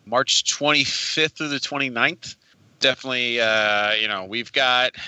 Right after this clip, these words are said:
I think we got room for sixty-four players, but we're obviously trying to get more. We had people that were on a wait list,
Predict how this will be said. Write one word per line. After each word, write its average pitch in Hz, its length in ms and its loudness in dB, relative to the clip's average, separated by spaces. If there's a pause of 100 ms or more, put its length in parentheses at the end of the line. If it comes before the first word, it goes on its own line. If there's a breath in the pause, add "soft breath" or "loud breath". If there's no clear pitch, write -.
(880 loud breath)
I - 40 -14
think 262 140 -8
we 226 60 -4
got 208 280 0
room 175 300 -6
for 170 140 -2
sixty-four - 1200 0
players, 208 560 -2
but 127 120 -4
we're 117 200 0
obviously 127 340 2
trying 123 360 4
to 117 280 -4
get 113 260 0
more. 143 360 2
We 147 120 0
had 135 180 4
people 135 280 -2
that 131 120 4
were 123 140 0
on 123 100 2
a 107 40 -8
wait 131 240 -2
list, - 480 -2